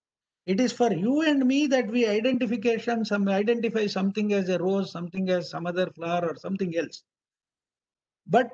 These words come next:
we, the, the, the, the flower itself doesn't identify itself with anything. It's only a flower.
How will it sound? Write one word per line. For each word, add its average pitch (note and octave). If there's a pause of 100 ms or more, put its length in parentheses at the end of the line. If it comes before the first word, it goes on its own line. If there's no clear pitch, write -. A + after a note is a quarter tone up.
(120)
we, A#3+
the, G3
the, F#3
the, F#3
the E3+
flower A#3
itself B3 (140)
doesn't G#3+
identify A#3+
itself A#3
with G#3+
anything. A3
It's A#3
only G4+
a D4
flower. C#4